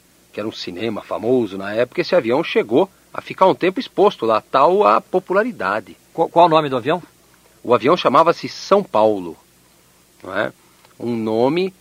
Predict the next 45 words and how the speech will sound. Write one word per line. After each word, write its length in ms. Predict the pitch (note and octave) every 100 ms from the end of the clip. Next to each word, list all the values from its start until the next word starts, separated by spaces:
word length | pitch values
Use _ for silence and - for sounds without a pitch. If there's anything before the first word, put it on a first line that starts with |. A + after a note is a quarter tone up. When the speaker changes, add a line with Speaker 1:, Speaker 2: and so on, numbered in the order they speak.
| _ _
Speaker 1:
é, 220 | G2+ G#2+
naturalmente 420 | B2 A#3+ C4+ B3
em 40 | G3
homenagem 380 | C#3+ A#2 A#2
à 60 | B2+
cidade, 580 | - A3 A#2 D#3+ - - _ _ -
à 80 | F#2+
metrópole 600 | G#2+ - G#2 G#2+ - F#2+
paulista, 760 | - F#2 F2+ G#2 F#3 - G#3+ G#3 _ _ _ _
e 120 | -
foi 180 | C3+ G3
o 40 | G#3+
primeiro 420 | G#3 F#3 F#3 B3+
voo 240 | C#3+ D#3+
de 100 | G3
um 80 | F3
avião 460 | E3 B2+ B2+ C3+ E3+
projetado 800 | - D#3+ C3+ A#2+ - - G#3+ G#3
e 60 |
construído 560 | F#3+ E3+ D#3+ - F3+ F3+
no 100 | F#3
Brasil. 400 | F#3+ F3+ A2+ A#2+
Nós 200 | B2+ -
co-, 200 | - G3 _
tivemos 300 | D3+ E3+ F#3+
em 60 | A#3+
Osasco, 420 | D#3+ C3 E3 -
seria 120 | A2
a 40 |
primazia 460 | B2 D3+ C#3+ A2+ G#3
nossa. 440 | G3 D3 D3+ - -
Speaker 2:
Qual 260 | E3+ F#3 E3+
ano? 300 | C3+ G#2+ F#2 _ _ -
Speaker 1:
Mil 160 | C#3
novecentos 320 | G3 F#3 F#3+
e 40 | G3+
dez. 600 | B2+ C#3+ - - - - -
Speaker 2:
Mil 240 | C3 F#3
novecentos 600 | A3 E3+ C#3+ E3+ G3+ E3
e 40 | F#3
dez. 380 | D#3 D3 A2 F#2
Speaker 1:
Então 180 | B2+
estamos 440 | E3 - E3 E3+ B2
aí 180 | A2+ D#3+
com 240 | - D3